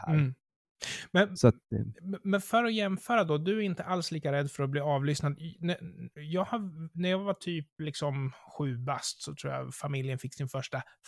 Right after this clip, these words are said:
Speaker 2: färg-T V. Och, eh, då hade vi ju ettan och tvåan att titta på,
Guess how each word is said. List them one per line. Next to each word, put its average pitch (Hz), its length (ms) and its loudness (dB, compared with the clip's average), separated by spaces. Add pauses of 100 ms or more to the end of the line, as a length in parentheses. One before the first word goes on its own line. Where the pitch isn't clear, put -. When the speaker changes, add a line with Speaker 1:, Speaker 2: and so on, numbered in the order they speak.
(140)
Speaker 2:
färg-T 139 1000 -2
V. - 60 -14 (1080)
Och, - 380 -2
eh, 151 300 6
då 160 100 2
hade 156 200 2
vi 147 100 0
ju 151 60 2
ettan 143 280 -4
och 139 100 -2
tvåan 135 360 -2
att 135 80 -2
titta 139 300 -6
på, 131 240 -4